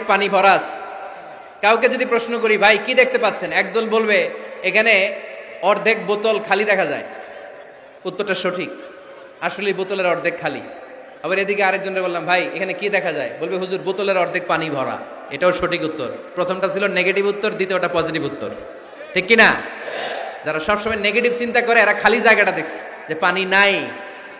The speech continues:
আর যারা সবসময় পজিটিভ চিন্তা করে, এরা পানি যে ভর্তি অর্ধেক, ওইটা দেখছে। আমরা নেগেটিভের দিকে যাব না। মুসলমান থাকবে সবসময় always positive, come back positive, not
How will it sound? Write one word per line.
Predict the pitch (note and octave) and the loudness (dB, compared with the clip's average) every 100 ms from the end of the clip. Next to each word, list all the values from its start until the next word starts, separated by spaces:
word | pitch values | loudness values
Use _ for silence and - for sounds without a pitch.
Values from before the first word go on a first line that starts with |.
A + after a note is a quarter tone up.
| - | -14
আর | A#2+ A#2+ | -10 -6
যারা | B2+ C3+ | -4 -2
সবসময় | - A#3 - A3 G#3 | 2 2 2 -4 0
পজিটিভ | F#3+ G3 G#3+ A3+ | 0 2 -2 -2
চিন্তা | A#3 A3+ | -2 0
করে, | G3+ G3 A3+ | 2 2 2
এরা | F#3 F#3+ | 2 2
পানি | G3+ G#3 | 4 2
যে | G#3+ | 4
ভর্তি | F#3 G#3 A#3 | 4 2 6
অর্ধেক, | A#3 G#3+ F3+ G3+ | 8 8 8 6
ওইটা | F3+ F#3+ | 6 4
দেখছে। | E3 - G2+ - - - - - - - - - - - - | 4 -2 -6 -8 -12 -12 -12 -12 -10 -8 -8 -8 -8 -8 -4
আমরা | D3+ F3+ F#3 | -2 0 0
নেগেটিভের | F#3 G3+ G3+ G#3+ G#3 F#3 | 2 2 2 2 0 2
দিকে | G3 G3+ | 2 4
যাব | F3+ F#3 F#3+ | 4 4 4
না। | F3+ D#3 | 2 2
মুসলমান | D#3 G3 G#3 G3+ G3+ | 0 -2 0 2 2
থাকবে | G#3 F#3 F#3 | 2 2 2
সবসময় | - - - G#3+ F#3+ G#3 | 4 4 4 4 6 8
always | A3+ G#3+ - | 6 4 4
positive, | G#3 F#3+ F#3+ E3+ - | 2 2 0 0 6
come | B3+ C#4 | 6 8
back | C4+ B3 | 8 8
positive, | B3 G3+ - F#3+ - - - G3 | 6 4 2 0 0 -8 -6 2
not | C4+ | 4